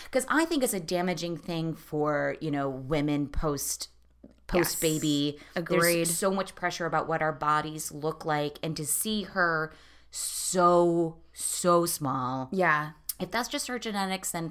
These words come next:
Speaker 1: fine. But I, I really had a problem with, like,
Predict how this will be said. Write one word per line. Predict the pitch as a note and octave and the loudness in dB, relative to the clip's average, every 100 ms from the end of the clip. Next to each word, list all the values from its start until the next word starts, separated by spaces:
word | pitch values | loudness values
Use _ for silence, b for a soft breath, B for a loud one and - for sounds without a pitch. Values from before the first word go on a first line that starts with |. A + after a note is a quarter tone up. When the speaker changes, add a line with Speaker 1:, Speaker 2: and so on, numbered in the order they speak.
| - | -4
Speaker 1:
fine. | B3 B3 F#3 E3+ E3 B B B | 0 0 0 -2 -6 B B B
But | D#3+ - - | 2 2 2
I, | F3 G3 A3 - - | 2 2 2 -2 -6
I | F3 A3+ | -2 0
really | A3 F#3+ | 0 -2
had | E3+ D#3 | 0 -2
a | |
problem | D3+ D3 C#3+ D3 | -2 -2 -2 -2
with, | C#3 C3 | -2 -4
like, | C3+ C3+ C3+ - | -4 -4 -6 -10